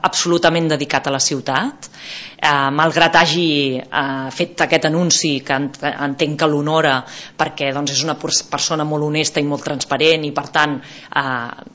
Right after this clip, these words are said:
doncs, eh, s'ha pres, doncs, la, la voluntat d'explicar les seves intencions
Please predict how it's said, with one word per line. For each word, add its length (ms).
doncs, 320
eh, 320
s'ha 240
pres, 320
doncs, 320
la, 400
la 160
voluntat 560
d'explicar 480
les 160
seves 240
intencions 720